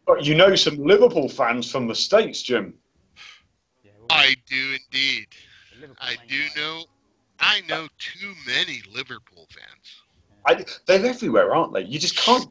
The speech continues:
Speaker 1: get, they're, they're like, like, like cockroaches. You, they're always never more than five meters away from one.
Speaker 2: Yeah.
Speaker 3: The fucking Scouse,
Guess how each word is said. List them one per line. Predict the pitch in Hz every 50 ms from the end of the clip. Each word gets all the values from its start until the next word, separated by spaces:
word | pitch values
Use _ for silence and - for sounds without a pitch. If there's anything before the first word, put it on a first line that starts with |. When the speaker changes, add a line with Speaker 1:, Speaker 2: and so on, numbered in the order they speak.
| _ _ 185
Speaker 1:
get, | 170 170 156
they're, | 165 170 165
they're | 196 208
like, | 202 190 147 151
like, | 180 202 202 180
like | 190 202 170 - -
cockroaches. | - - 208 185 - - - 107 98 - 101 107
You, | 117 - _ _
they're | 151 147 143 139
always | 143 165 190 190 165 147
never | 156 190 202 185 175
more | 165 156 - - 143 156 160 170 170
than | 147 135
five | - - 175 170 165 - 156
meters | 156 156 143 - - -
away | 147 147 160 151 139
from | 131 - 101 -
one. | - 82 - _ _ _ _ _ _ _ _ _ 107
Speaker 2:
Yeah. | 107 -
Speaker 3:
The | 202 -
fucking | - 233 262 254 - - 180 143
Scouse, | - - - 156 170 214 220 214 120 113 -